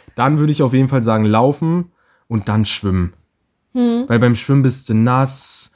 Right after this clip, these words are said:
Speaker 1: Schwimmen ist anstrengend, du hast halt diesen Wasserwiderstand.
Speaker 2: Ja, aber andersrum, Schwimmen ist halt auch so ein Überlebensding, ne?
Speaker 1: Was meinst du?
Speaker 2: Ja, Schwimmen machst du ja auch, um zu überleben. Du probierst da einfach nicht zu ertrinken, dann schwimmst du ja.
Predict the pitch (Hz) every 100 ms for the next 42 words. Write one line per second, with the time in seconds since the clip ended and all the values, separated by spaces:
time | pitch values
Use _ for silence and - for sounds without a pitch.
0 | - - 143 139 131 120 143 143 - 139
1 | 123 131 135 123 120 117 123 127 131 120
2 | 127 123 - 127 120 123 123 247 226 240
3 | 240 - 320 311 269 226 220 285 - 233
4 | 240 269 247 180 233 220 208 214 220 -
5 | 175 180 277 - _ _ - - - -
6 | - - 117 107 - 117 117 101 92 -
7 | - _ _ _ _ _ - 233 - 208
8 | 240 277 247 - 240 165 202 208 220 247
9 | 311 233 208 - - 208 220 - 269 220
10 | 226 - - 320 277 226 190 - 254 -
11 | 190 185